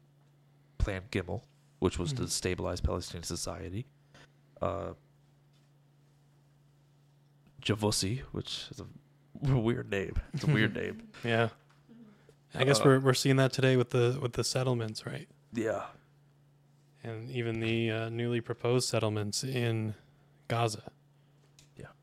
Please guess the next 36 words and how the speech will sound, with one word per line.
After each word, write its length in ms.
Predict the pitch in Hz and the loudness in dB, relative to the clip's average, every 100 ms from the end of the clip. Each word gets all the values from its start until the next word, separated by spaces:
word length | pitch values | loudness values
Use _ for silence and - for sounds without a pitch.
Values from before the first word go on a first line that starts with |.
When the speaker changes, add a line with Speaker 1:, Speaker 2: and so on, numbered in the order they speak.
| _ _ - | _ _ 0
Speaker 1:
Uh, 100 | 107 | 2
the 360 | 104 101 95 92 | 4 2 2 0
Dalit 360 | 98 101 107 | 0 0 -2
plan 400 | - 95 92 104 131 _ | -4 -10 -8 -10 -14 _
was 160 | 92 95 | -8 -6
to 280 | 101 90 90 95 | -6 -8 -8 -8
erase, 440 | 92 95 101 - | -4 -4 -4 -4
uh, 200 | 92 90 | -4 -4
Palestine 580 | - 92 92 - 90 92 | -6 -6 -6 -6 -6 -6
and 100 | 90 | -8
expand. 680 | 87 - - 92 95 92 131 _ _ _ _ _ - | -10 -10 -10 -10 -10 -10 -14 _ _ _ _ _ -10
Uh, 280 | - 90 87 87 - | -8 -6 -8 -10 -12
this 180 | - - | -8 -6
was 140 | 92 | -8
finalized 540 | - 90 87 87 90 - | -2 0 0 -4 -6 -4
by 160 | 87 87 | -6 -4
the 100 | - | -6
Haganah, 420 | 98 90 87 127 - _ _ _ _ _ _ | -6 -8 -8 -8 -10 _ _ _ _ _ _
which 160 | 92 | -6
is 60 | 92 | -4
another 280 | 87 87 82 85 | -4 -6 -8 -8
military 440 | 87 - 85 85 | -8 -6 -8 -8
arms 240 | 87 87 | -8 -10
group. 240 | - 90 - - - - | -6 -8 -8 -16 -20 -12
Speaker 2:
Yeah, 280 | 156 135 123 | -2 0 4
they 140 | 127 | 6
were 120 | 127 | 6
the 140 | 123 120 | 6 6
militia 600 | 120 120 113 123 117 110 | 6 6 6 6 6 4
that, 500 | 113 113 113 123 - | 2 2 -2 -6 -4
that 180 | 117 107 | -2 0
carried 340 | - 113 113 | 0 2 2
out, 300 | 113 113 - | 0 -2 -2
um, 280 | 117 110 107 | -2 -2 -4
the 80 | 110 | 0
Nakba. 440 | 120 127 - - | 2 2 -2 -18